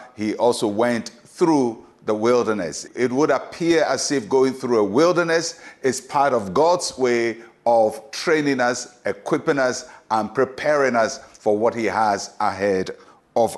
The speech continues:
us. So the children of Israel left the city and went through the wilderness. This is their first wilderness experience and not their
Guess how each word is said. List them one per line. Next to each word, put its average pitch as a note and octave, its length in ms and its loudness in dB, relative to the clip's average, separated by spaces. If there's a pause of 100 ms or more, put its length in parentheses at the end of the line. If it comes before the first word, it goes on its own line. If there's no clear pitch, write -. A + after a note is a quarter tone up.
us. - 340 -4 (460)
So C#3+ 520 2 (420)
the E3 100 -2
children G3+ 360 2
of - 160 -6
Israel B2 640 0 (220)
left B2 540 -2 (140)
the B2+ 120 -4
city C#3+ 640 -2
and B2+ 260 -4
went B2 320 -2 (160)
through E3 420 0
the D#3 100 4
wilderness. C#3+ 680 0 (160)
This F#3 240 0
is C#3 100 -6
their B2 160 2
first - 680 -4
wilderness C3+ 520 0
experience A#2 580 -2
and A#2 240 -2
not B2 160 -2
their G#2+ 180 2